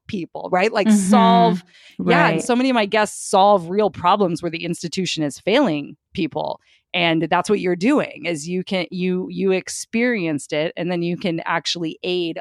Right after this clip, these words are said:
Speaker 1: others and help them get through something that was really difficult for you, and, and do it in a way that is sustainable for you and, um, you know, your life, but then is helping people. Like, it's almost like, "Whoa, duh." <laughs>
Speaker 2: <laughs>
Speaker 1: Like,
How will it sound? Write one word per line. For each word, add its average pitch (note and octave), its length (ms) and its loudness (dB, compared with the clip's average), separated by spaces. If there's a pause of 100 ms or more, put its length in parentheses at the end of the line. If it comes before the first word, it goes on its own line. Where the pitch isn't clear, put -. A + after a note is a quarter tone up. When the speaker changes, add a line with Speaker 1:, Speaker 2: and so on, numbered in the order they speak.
Speaker 1:
others D#3+ 580 -4
and D#3 160 -4
help E3+ 220 0 (100)
them E3+ 400 0
get E3 240 -8
through D#3+ 140 -12
something E3 440 -6
that D3 160 -6
was D#3+ 220 -6
really D#3+ 240 0
difficult D3+ 600 -4
for D2+ 100 -10
you, - 320 -16 (440)
and, D#3 420 -2
and F3 220 0
do F3 180 4
it F#3 140 2
in E3+ 120 -2
a E3 60 0
way D#3+ 220 0
that D#3 280 -2
is D3+ 160 -10
sustainable D#3 600 -6
for D#3+ 140 -4
you G3+ 500 4
and, D3 380 -2 (100)
um, D3+ 500 -2
you D#3+ 140 -4
know, D3+ 120 0
your E3+ 300 0
life, D#3+ 460 -2 (380)
but E3 220 2
then F3 180 0
is E3+ 140 -2
helping D#3+ 380 -2
people. D3 260 -8
Like, D3+ 200 -4 (140)
it's F#3 200 -4
almost A#3+ 260 2
like, D#3 140 0 (140)
"Whoa, G3 420 2
duh." G#3 540 2
<laughs> - 40 -2
Speaker 2:
<laughs> D4 1000 4
Speaker 1:
Like, A3 300 -2